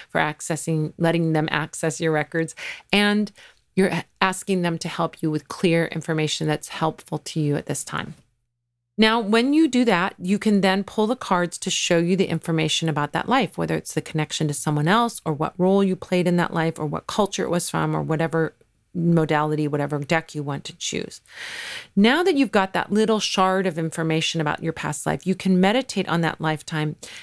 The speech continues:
and see if your guides are gonna give you any further information. So you may experience seeing yourself visually in your mind's eye. You may see yourself or see the culture or the people around you.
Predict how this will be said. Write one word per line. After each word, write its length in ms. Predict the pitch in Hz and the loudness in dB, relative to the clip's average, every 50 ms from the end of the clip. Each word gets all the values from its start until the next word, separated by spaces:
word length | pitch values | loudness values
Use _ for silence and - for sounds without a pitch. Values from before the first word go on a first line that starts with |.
| - _ | -4 _
and 180 | - 214 220 202 | 2 2 2 2
see 280 | - - - 220 226 | 0 0 0 2 2
if 120 | 240 240 - | 2 2 2
your 120 | 269 262 | 0 0
guides 500 | - - 175 156 156 151 151 151 - - - _ | 0 0 0 2 2 0 0 -2 -4 -8 -6 _
are 60 | 175 | -2
gonna 200 | 170 - 170 160 | -2 0 0 -2
give 220 | 160 - 165 160 147 | -2 -2 -4 -4 -2
you 160 | 156 160 - - - | -2 -2 -2 -2 0
any 360 | 175 165 160 165 160 165 160 | 2 2 4 4 2 2 0
further 420 | - - - 156 147 147 156 151 - | -2 -4 -2 -2 -2 0 -2 -2 -2
information. 800 | - 147 139 - 147 143 139 135 135 135 - - 165 165 - 139 - _ _ - - - - - - - | -4 -6 -6 -6 -6 -4 -4 -2 -4 -4 -4 -4 -4 -6 -6 -8 -12 _ _ -18 -14 -12 -12 -12 -12 -10
So 420 | - - - 240 220 214 202 - - _ _ _ _ | -4 0 2 4 4 4 2 0 -2 _ _ _ _
you 440 | 185 175 226 262 294 339 359 349 339 | 0 2 4 6 6 6 6 4 4
may 140 | 320 240 220 - | 4 2 2 2
experience 760 | - 175 - - - - - 233 233 247 254 240 214 - - | 0 -4 -6 -6 -8 -4 0 2 2 4 4 4 2 0 0
seeing 280 | - - 214 214 208 | 0 2 4 6 6
yourself 340 | 202 196 - - 202 185 165 | 4 4 2 0 0 -2 -2
visually 720 | 147 151 147 202 202 185 220 202 180 151 139 - - - - _ _ _ | -2 0 2 2 2 4 2 2 2 2 0 -2 -6 -8 -12 _ _ _
in 140 | - 185 185 | 2 4 6
your 100 | 180 175 | 6 6
mind's 380 | 175 170 165 165 170 165 - 208 | 4 4 4 2 2 0 2 0
eye. 140 | 202 185 | 0 0
You 160 | 147 151 180 202 | 0 0 2 2
may 120 | 226 214 | 2 2
see 400 | - - - - - 233 254 269 | 2 0 0 0 0 2 2 2
yourself 400 | 262 240 214 - - 170 143 - - | 2 2 0 2 0 -2 -2 0 -2
or 100 | 175 175 | -2 -4
see 300 | - - - - 220 214 | -2 -4 -2 0 0 0
the 120 | - 196 | 0 0
culture 420 | - - - 190 175 - - 180 - | -2 0 -2 -2 -2 -2 -2 -2 -2
or 120 | - 170 | 0 0
the 80 | 151 151 | -2 -2
people 460 | - - - 190 185 - 170 165 156 | -4 -4 -4 -4 -2 -2 -2 -2 -2
around 420 | 147 147 156 180 196 208 196 165 | -2 0 2 2 4 4 2 2
you. 180 | 151 147 - | 0 -2 -4